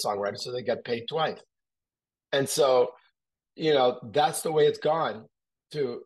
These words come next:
um, you know, be able to license the usage of music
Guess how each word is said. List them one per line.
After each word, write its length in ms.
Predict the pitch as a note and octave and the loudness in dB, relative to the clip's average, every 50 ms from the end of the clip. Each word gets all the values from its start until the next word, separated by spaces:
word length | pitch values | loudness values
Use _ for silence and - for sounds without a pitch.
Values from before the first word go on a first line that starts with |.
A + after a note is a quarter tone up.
| _ - | _ -6
um, 540 | A#2 G#2 A#2 A2+ A2+ G#2+ A2 G2 G2+ G2 - _ _ _ _ _ - | -4 -2 -2 -2 -2 -4 -6 -8 -10 -14 -16 _ _ _ _ _ -10
you 140 | - C#3 B2 | -6 -2 -2
know, 260 | A2+ G#2 G#2 G#2 G#2+ - _ _ _ _ _ _ _ _ _ _ _ _ _ _ _ _ _ _ _ _ _ _ _ _ _ _ _ _ _ _ _ _ _ _ _ _ _ _ _ _ _ _ _ _ _ - - | 0 0 -2 -2 -4 -10 _ _ _ _ _ _ _ _ _ _ _ _ _ _ _ _ _ _ _ _ _ _ _ _ _ _ _ _ _ _ _ _ _ _ _ _ _ _ _ _ _ _ _ _ _ -10 -2
be 140 | A#2+ C#3+ D3 | 2 4 4
able 160 | C#3 C3+ C#3+ | 6 4 4
to 80 | C#3+ C3 | 2 0
license 800 | A#2+ A#2 B2+ C3 C#3 D3 C#3+ - C3 A#2+ A2 A#2 - - - _ _ _ _ _ _ _ - | 0 2 2 2 2 2 0 -2 -6 -6 -6 -8 -10 -16 -18 _ _ _ _ _ _ _ -10
the 100 | B2+ A#2+ | -8 -6
usage 480 | A2+ A#2 B2+ B2+ - - B2+ G#2+ F2+ A2+ | -4 -4 -4 -4 -6 -8 -10 -8 -6 -6
of 100 | G#2+ F#2 | -6 -6
music 560 | G#2 A2+ B2+ D3 D#3 - B2+ G#2 G2 - - | -4 -2 -2 -2 -2 -2 -4 -6 -6 -8 -12